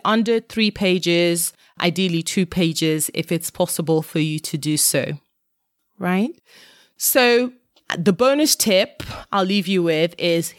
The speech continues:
get someone else to read your C V for you. Even if you're really happy with it and you pay attention to detail and you're really confident that you've written the world's best C V with no spelling or grammatical errors, I think it's always a good idea to have someone else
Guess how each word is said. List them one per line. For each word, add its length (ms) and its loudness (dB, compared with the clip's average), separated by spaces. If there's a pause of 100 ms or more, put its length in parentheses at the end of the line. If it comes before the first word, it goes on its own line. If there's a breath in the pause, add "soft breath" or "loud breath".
(100)
get 220 -2
someone 340 0
else 280 -2
to 100 -2
read 220 0
your 180 -4
C 280 -2
V 200 -2
for 300 -2
you. 320 -2 (260 loud breath)
Even 240 -2
if 180 -4
you're 140 -2
really 300 -2
happy 360 0
with 240 -2
it 380 0 (140)
and 340 0
you 140 -4
pay 260 0
attention 560 0
to 160 -2
detail 760 0 (360 loud breath)
and 380 0
you're 140 0
really 180 0
confident 720 -2
that 160 0
you've 240 -8
written 460 0
the 100 -4
world's 300 0
best 260 0
C 180 0
V 500 -2 (260 soft breath)
with 160 0
no 280 2
spelling 480 0
or 60 2
grammatical 540 0
errors, 600 0
I 60 -2
think 220 -2
it's 100 -2
always 240 2
a 60 0
good 180 0
idea 320 0
to 120 -6
have 260 -2
someone 340 0
else 300 -2